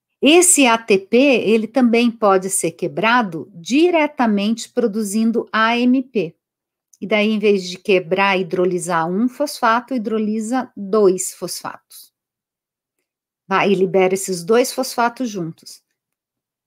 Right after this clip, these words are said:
tá? E vai formar A M P.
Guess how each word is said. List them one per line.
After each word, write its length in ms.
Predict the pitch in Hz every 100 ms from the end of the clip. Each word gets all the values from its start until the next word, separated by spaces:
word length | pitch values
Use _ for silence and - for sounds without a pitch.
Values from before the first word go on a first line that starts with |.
| _ _ _
tá? 180 | - - _ -
E 100 | 214
vai 200 | 180 175
formar 600 | - 190 180 175 190 - -
A 240 | 190 196
M 300 | 190 185 196
P. 300 | 202 170 -